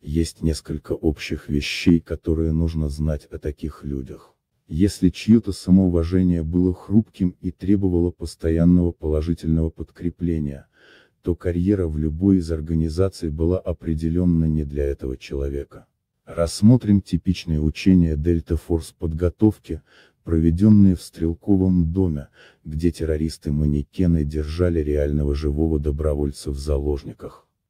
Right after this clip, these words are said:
Цель игры — уничтожить террористов, не причинив вреда заложнику, который оказался стажером Дельта Форс.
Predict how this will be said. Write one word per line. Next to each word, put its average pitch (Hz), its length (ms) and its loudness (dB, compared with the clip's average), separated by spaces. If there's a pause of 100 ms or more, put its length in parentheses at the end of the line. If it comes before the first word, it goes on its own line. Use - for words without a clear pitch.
Цель 80 360 2
игры — 80 440 0
уничтожить 76 680 0
террористов, 76 760 -4 (240)
не 85 160 4
причинив 101 640 4
вреда 82 360 0
заложнику, 78 840 0 (380)
который 87 480 0
оказался 78 540 -4
стажером 76 760 -4
Дельта 73 380 -6
Форс. - 560 -14